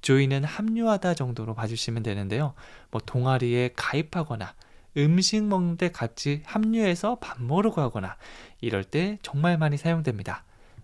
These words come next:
"우리랑 같이 할래?" "Do you want to join us?"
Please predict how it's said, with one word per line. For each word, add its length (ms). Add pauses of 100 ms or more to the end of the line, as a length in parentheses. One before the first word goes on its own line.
"우리랑 520 (140)
같이 340
할래?" 400 (840)
"Do 100
you 220
want 280
to 120
join 320
us?" 480